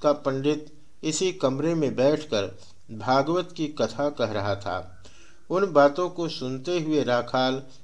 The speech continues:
बीच-बीच में सिहर उठने लगा, फिर बिल्कुल स्थिर हो गया। ठाकुर की कृपा से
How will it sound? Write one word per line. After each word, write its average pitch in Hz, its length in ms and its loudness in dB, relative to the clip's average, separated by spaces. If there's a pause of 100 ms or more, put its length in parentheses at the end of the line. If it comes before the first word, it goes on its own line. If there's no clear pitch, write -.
(160)
बीच-बीच 165 680 2
में 113 380 -4 (180)
सिहर 165 420 4
उठने 131 680 -4 (340)
लगा, 107 480 0
फिर 180 160 2
बिल्कुल 135 540 0
स्थिर 160 320 -2
हो 104 200 0
गया। 92 340 -4 (1400)
ठाकुर 165 380 6
की 208 180 4
कृपा 175 360 4
से 175 400 2